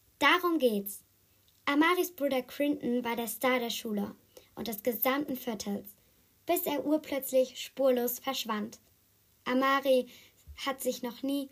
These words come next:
so verlassen gefühlt. Doch dann entdeckt sie eine Einladung, die Quinton für sie hinterlassen hat. Sie folgt ihr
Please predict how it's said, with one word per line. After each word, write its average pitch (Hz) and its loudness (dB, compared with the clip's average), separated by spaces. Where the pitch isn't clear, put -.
so 285 0
verlassen 240 -2
gefühlt. 208 -6
Doch 262 -6
dann 311 2
entdeckt 262 -2
sie 254 -4
eine 247 -4
Einladung, 220 -2
die 196 -12
Quinton 285 -2
für 254 0
sie 220 -2
hinterlassen 247 -4
hat. - -14
Sie - -8
folgt 311 0
ihr 262 0